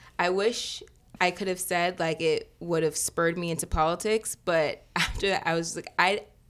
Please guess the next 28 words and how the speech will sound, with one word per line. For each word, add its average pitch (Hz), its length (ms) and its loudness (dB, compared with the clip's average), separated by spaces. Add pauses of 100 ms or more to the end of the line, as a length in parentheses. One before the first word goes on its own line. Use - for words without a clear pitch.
it 214 180 4
just 247 220 -6
gives 254 120 -4
me 240 180 -2
even 202 220 -4
more 170 320 0
admiration 165 600 -2
and 160 100 -2
respect 156 400 -2
for - 140 -6
him, 202 300 -2 (520)
and 165 180 -4
still 185 480 0
being 175 600 -4
such 170 260 -4
a 156 80 -2
charismatic, 165 800 -2
down-to-earth 160 580 0
person 214 580 2 (360)
and 160 260 -4
being 165 560 -4 (140)
in 160 80 0
a 151 60 -2
field 160 440 -2
like 147 240 -4
how 156 140 -10
politics 170 580 -2
is, 247 400 -2